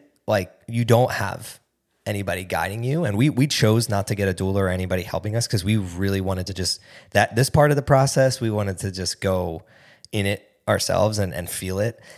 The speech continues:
And I'm glad we did. But one of the things that, um, was, I don't like, like the word scary, but is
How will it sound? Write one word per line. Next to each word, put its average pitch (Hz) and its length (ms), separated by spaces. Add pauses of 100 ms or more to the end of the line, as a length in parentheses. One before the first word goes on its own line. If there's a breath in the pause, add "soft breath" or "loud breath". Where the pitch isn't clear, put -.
(140 loud breath)
And 95 480
I'm 92 140
glad 90 260
we 98 100
did. 95 340
But 104 220
one 110 180
of 113 80
the 101 80
things 101 460
that, 92 580 (460 soft breath)
um, 85 560 (1500)
was, - 200 (220)
I - 60
don't 131 140
like, 104 140
like 107 120
the 104 80
word 87 160
scary, 90 460
but 80 380 (600 soft breath)
is 95 500